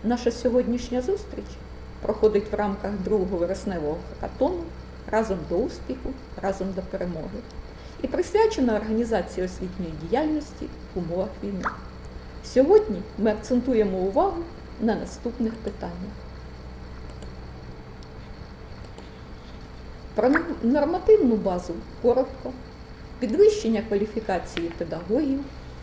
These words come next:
траєкторія професійного розвитку педагога, сучасна інновація, діяльність Центру професійного розвитку педагогічних працівників для вашого професійного зростання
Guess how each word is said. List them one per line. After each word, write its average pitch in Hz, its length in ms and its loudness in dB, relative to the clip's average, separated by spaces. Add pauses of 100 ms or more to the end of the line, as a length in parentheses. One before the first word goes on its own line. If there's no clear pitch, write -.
(420)
траєкторія 247 680 6
професійного 214 840 2
розвитку 202 560 2
педагога, 220 680 2 (560)
сучасна 175 500 -2
інновація, 202 720 -2 (680)
діяльність 240 680 6 (440)
Центру 233 520 6 (800)
професійного 208 800 0
розвитку 190 640 4 (320)
педагогічних 208 680 2 (160)
працівників 160 720 0 (460)
для 170 140 2
вашого 320 500 0
професійного 190 760 0 (260)
зростання 175 640 -6